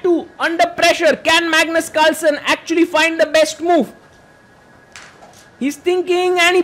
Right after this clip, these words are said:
plays it. You can bank on Magnus to find the best moves in the position. And now, look at this. You can take, take, and perhaps sack here. Because now, look, if you take,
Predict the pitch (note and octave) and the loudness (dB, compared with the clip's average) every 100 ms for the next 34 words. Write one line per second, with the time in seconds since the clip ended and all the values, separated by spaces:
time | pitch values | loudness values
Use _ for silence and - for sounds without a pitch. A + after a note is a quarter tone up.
0 | F4+ E4+ C#4+ D4+ B3+ C#4+ C4+ A3 A3+ D#4 | -2 -2 2 0 0 2 2 0 -4 -4
1 | D#4 D4 C#4 C4 C#4+ D4 C#4+ C#4 C4 C#4 | -2 -4 -4 -2 -2 0 -2 0 0 0
2 | C#4 C#4 D4 A3+ C#4 C#4+ C#4 B3+ C4+ C4+ | 0 -4 -4 -4 -4 -2 -4 -2 -4 -6
3 | C#4 C#4+ A#3 - - - - D4+ D4 D4 | -6 -4 -6 -8 -20 -16 -6 -4 -2 -2
4 | C#4 C4+ C#4 C#4+ C4+ C4 - - - B3 | -4 -6 -2 0 -2 -4 -18 -20 -10 -8
5 | A#3+ A#3+ D4 B3+ D#3+ - - G#3+ D4+ D4+ | -6 -4 -2 -2 -4 -14 -10 -6 -4 -6
6 | C#4 C4+ F3+ - _ F3+ A3+ C#4+ B3 - | -4 -6 -6 -16 _ -10 -6 -4 -6 -4
7 | A#3+ A#3+ E4+ - - - - - - _ | 0 0 -2 -10 -20 -20 -20 -20 -20 _
8 | C4+ A#3 G#3+ - - _ _ - - _ | -6 -2 -2 -4 -20 _ _ -20 -20 _
9 | _ _ - D4+ F4 - D4 C#4 C4+ D#4+ | _ _ -10 -8 -8 -4 -2 -2 -4 -6
10 | - - - D4+ D4 - - C#4+ D#4 F#3 | -6 -14 -12 -6 -6 -6 -4 0 0 0
11 | - - - - - C#4+ D#4+ B3+ D#4 E4 | -8 -20 -20 -16 -10 -6 -6 -4 -2 -2
12 | C#4+ D#4 - _ - C#4+ A#3+ D#4 F#4 E4+ | -2 -4 -8 _ -8 -6 0 0 0 0
13 | A#3+ A#3 | 0 -2